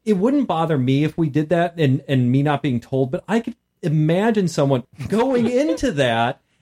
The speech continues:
and thinking, "Oh, this is great. I'm gonna be in the G P G game." <laughs> And then it's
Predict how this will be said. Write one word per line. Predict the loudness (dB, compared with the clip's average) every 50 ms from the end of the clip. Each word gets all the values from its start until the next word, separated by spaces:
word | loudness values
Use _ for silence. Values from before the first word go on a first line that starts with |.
| -20 _ _ -2
and | 0 0 0 0 -2 -4 -8 _ _ _
thinking, | -2 -2 0 0 0 0 0 0 -2 _ _ _ _ _ _ _ _ _ _ _ 0
"Oh, | 0 2 2
this | 2 0 0 0
is | -2 -2 -4
great. | -4 -2 -2 -2 -2 -4 -6 -8 _ _ _ _
I'm | -2 0 0 2
gonna | 0 0 -2
be | 0 -2 -2 0
in | 0
the | 0 0
G | -2 -2 -2 -2 -2
P | -4 -2 -2 -2 -2 -2
G | -2 -2 -2 0 0
game." | 0 0 0 2 0 2 0 0 -4 -6 _ _ _ _ _ _ -2
<laughs> |
And | 0 0 0 0 -2 -2 -2 -2 0 0
then | 0 0 0 0 -2 -4 -4 _
it's | -2 0 0 0 0 0 0 2 0 -2 -2 -6 -18 -20 -20 -20 -20